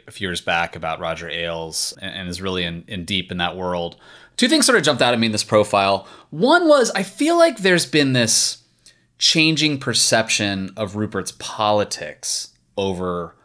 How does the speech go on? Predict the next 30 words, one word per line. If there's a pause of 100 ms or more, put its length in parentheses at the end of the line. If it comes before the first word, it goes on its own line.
(260)
the
last
few
years,
where (180)
previously, (600)
and
this
is
sort
of
mi-,
mirrors
Succession
in
the
show, (360)
previously
it,
he
just
sort
of
seemed
like
a
pragmatist,
a
business
guy,